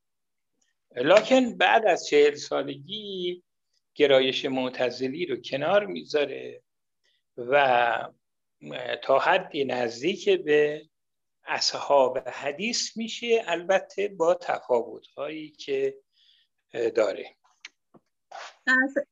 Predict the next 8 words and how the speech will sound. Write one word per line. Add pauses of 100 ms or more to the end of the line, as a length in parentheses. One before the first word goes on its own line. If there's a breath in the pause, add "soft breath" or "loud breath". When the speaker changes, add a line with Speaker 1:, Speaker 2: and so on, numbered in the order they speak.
(120)
Speaker 2:
namun
setelah
usianya
empat
puluh
tahun, (240)
dia
meninggalkan